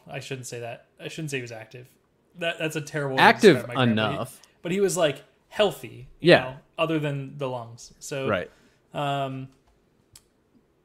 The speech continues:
Speaker 1: that being said, yeah, dude, yeah, and, and I wish Dane was on this episode 'cause Uncle Kyle just said that, and I can't even, like, you, you know what Dane would say.
Speaker 2: Oh, a hundred percent.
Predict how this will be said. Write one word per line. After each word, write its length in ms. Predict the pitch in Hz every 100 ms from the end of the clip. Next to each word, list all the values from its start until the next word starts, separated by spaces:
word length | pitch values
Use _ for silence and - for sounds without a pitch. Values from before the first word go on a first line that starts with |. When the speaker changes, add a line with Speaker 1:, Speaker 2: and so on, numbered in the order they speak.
| _ _
Speaker 1:
that 160 | - 156
being 180 | 170 151
said, 420 | 156 147 147 - _ _ _ _ _ _ _ _ _ _ _ _ _ _ _
yeah, 300 | 170 147 135 156
dude, 300 | 151 160 151 170
yeah, 140 | 160
and, 200 | 190 185 - -
and 300 | 175 - 165 _ _ 147
I 60 |
wish 180 | 160 190
Dane 260 | - 139 170
was 120 | 135
on 100 | 127
this 140 | 139 151
episode 300 | 143 139 131
'cause 100 | 139
Uncle 180 | 135 131
Kyle 180 | 131
just 120 | 143 139
said 120 | 127
that, 60 |
and 80 | 131
I 60 | 127
can't 220 | - 156
even, 260 | 139 139 143 143
like, 180 | 143
you, 80 | 165
you 200 | 170 170
know 280 | 160 135 156
what 180 | 120 120
Dane 180 | 120 139
would 120 | 113
say. 300 | - 117 123 147
Speaker 2:
Oh, 140 | 139
a 40 |
hundred 180 | 113 127
percent. 380 | 107 101 98